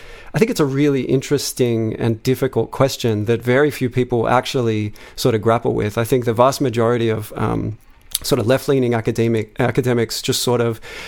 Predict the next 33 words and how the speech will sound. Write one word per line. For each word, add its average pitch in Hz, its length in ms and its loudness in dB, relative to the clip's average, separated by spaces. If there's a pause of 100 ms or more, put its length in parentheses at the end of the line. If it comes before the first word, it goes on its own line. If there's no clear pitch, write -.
(260)
kind 285 160 2
of 202 80 0
operate 165 360 4
on 135 120 4
the, 127 100 2
"Well, 123 220 2
we 127 120 2
know 123 440 2 (380)
bad 120 200 4
speech - 280 -2
when 110 100 2
we 107 80 0
see 113 240 0
it," - 220 -6 (280)
right? 117 280 2
Like, 117 180 2
there's 117 200 -2
no, 135 340 2 (480)
there's 135 160 4
never 160 180 4
any 143 220 2
sort 123 180 -2
of 110 120 -6
principles 131 520 0
put - 260 -2
down 113 380 0
of, 110 160 -2
like, 110 320 0
what, 117 360 0
what's 127 280 0
kosher, 120 420 0
what's 104 300 -4
not. 127 460 0